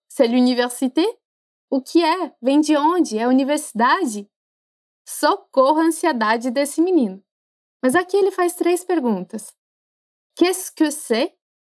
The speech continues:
que você pode entender como um bloco só, que significa o que é. Depois dá uma olhadinha na transcrição do nosso diálogo aqui pra você ver como a gente escreve "qu'est-ce que c'est".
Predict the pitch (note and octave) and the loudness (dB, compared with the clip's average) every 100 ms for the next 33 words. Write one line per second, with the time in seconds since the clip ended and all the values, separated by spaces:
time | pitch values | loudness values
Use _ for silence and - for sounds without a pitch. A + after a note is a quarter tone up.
0 | _ - B3+ B3+ C4 D4 C#4+ C4+ E4 E4 | _ -4 0 0 0 0 0 2 2 2
1 | C#4+ A#3+ D4+ - B3+ C#4+ D#4 B3 B3+ D4 | 0 0 -2 0 2 2 2 0 -2 -2
2 | D#4 - - A3 C4 _ C4+ B3+ A#3 C4+ | -4 -4 -2 -2 -2 _ -4 -4 0 0
3 | C#4+ - B3+ - - - C4 - D4 G#3+ | 0 -2 -6 -4 -6 -6 -10 -6 -2 -2
4 | - _ _ _ _ _ _ _ _ _ | -2 _ _ _ _ _ _ _ _ _
5 | - C4+ E4+ F#4+ - E4 F#4 F#4 E4 A#3 | -2 0 2 0 0 0 2 2 2 0
6 | C#4+ D4+ C#4 C4 D4 E4+ - E4+ D#4+ - | 0 0 0 -2 0 0 2 0 0 0
7 | C4+ D4 B3 A3 A3+ B3 A3 A3+ A3+ C4 | 0 0 0 0 -2 -2 -4 0 0 0
8 | A#3+ G#3 G#3 C#4 D#4 C4 A#3+ C#4 D#4 C#4 | -2 -4 -4 -4 -2 -2 -2 -2 -2 -2
9 | D4 - E4 F#4 E4+ D4 C4+ D4 - B3+ | -2 0 0 2 -2 -2 -2 -4 -4 -2
10 | A#3 C4+ B3+ - - D#4+ - - D#4+ - | 0 -2 -4 -6 -2 -2 -2 -2 -2 -2
11 | - F3 | -4 -4